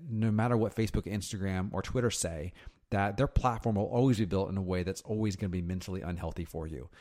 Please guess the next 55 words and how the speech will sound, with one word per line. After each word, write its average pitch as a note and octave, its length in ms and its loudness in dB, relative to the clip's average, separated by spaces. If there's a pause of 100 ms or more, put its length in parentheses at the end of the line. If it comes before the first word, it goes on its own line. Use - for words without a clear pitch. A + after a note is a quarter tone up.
(260)
Um, E2 200 -4
they G#2+ 120 2
can't B2 260 -4
change B2 380 4
that F2+ 220 0
because F#2+ 440 0 (280)
the G2 80 0
nature G#2+ 440 0
of F2 120 -2
their F#2+ 100 2
business F2+ 360 0
is E2 100 -4
built G2 360 -2
on F#2+ 120 -2
the F2+ 120 -2
idea F2+ 380 0
of F2 120 -6
getting F2+ 180 -6
you F#2 80 -6
addicted F2+ 320 -6
to E2+ 80 -6
their D2+ 120 -8
platforms. - 540 -8
That's F2+ 180 -8
how G2 160 0
they F#2+ 140 -2
make F#2+ 220 -2
money. F2 340 -6 (400)
Um, E2 400 -6 (240)
you E2 140 -10
know, D#2 240 -10
they'll F#2+ 160 -2
try A#2+ 320 2
other A2 160 4
ways G#2 220 0
to G2 60 -4
make F#2+ 180 -4
money, F#2 320 -4 (260)
but F#2+ 180 -2
the G2+ 80 -4
reality A2 280 4
of G2 80 2
it G2 60 0
is, F#2 140 -2
is F#2 160 -4
they G2 120 0
want G#2 220 0
you A#2+ 40 0
on G#2+ 40 2
their F#2+ 80 0
platform F#2+ 420 -2
as F2 100 -6
long F#2 240 -2
as F#2+ 80 -6
possible. F2 640 -4